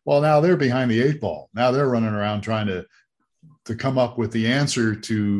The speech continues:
you know, help you illustrate your message. Uh, and so if you do that earlier in the week, then they've got time to get the right video, edit the right video,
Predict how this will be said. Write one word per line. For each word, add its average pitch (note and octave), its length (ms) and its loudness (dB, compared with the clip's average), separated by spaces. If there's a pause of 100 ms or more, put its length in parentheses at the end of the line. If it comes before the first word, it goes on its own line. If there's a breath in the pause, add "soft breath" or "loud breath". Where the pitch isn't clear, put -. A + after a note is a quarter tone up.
(220)
you A#2 80 -2
know, G2+ 100 0
help B2 300 -4
you A#2 120 -2
illustrate B2 540 0
your G#2+ 80 -2
message. - 720 -4 (560 soft breath)
Uh, F#2 480 -4
and G#2+ 160 -4
so G#2+ 320 0
if A2 160 -4
you B2 80 0
do F3+ 140 4
that C#3+ 140 4
earlier C#3+ 300 4
in A#2 60 2
the A2+ 80 2
week, D#3+ 440 2 (220 soft breath)
then B2+ 180 0
they've F3+ 280 2
got A2 460 0 (160)
time G#2+ 580 -2
to F#2+ 240 -6 (340 soft breath)
get B2+ 160 0
the C3+ 80 2
right A#2 280 2
video, G#2 440 0
edit B2+ 320 0
the A#2 80 -4
right G#2+ 240 -2
video, G2 560 -4